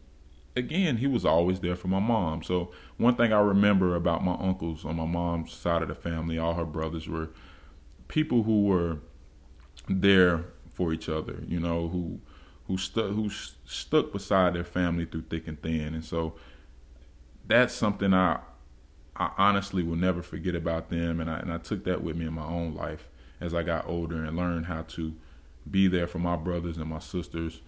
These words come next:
whenever I could be, and just not expecting anything in return, just doing it out of love. Now, my Uncle Eric, who's also on my mom's side, is actually my Aunt Angie's, my mom's sister's husband.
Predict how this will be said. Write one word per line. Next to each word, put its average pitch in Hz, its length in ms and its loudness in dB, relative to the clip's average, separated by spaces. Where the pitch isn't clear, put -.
whenever 82 340 0
I 78 80 0
could 82 420 -2
be, 85 220 -2
and 85 100 0
just 90 180 -4
not 95 220 2
expecting 87 500 -2
anything 80 460 -2
in 80 120 -6
return, 80 520 -4
just 82 160 -10
doing 82 260 -2
it 78 100 -6
out 78 140 -10
of 78 120 -10
love. 87 420 2
Now, 87 420 2
my 90 180 2
Uncle 104 220 -2
Eric, 110 320 6
who's 92 200 0
also 90 600 2
on 95 120 0
my 85 80 0
mom's 82 380 -2
side, 82 200 -2
is 82 100 -4
actually 87 280 -2
my 82 120 -4
Aunt 80 260 -4
Angie's, 85 440 -2
my 82 140 -4
mom's 87 340 0
sister's 90 520 -4
husband. 87 460 -2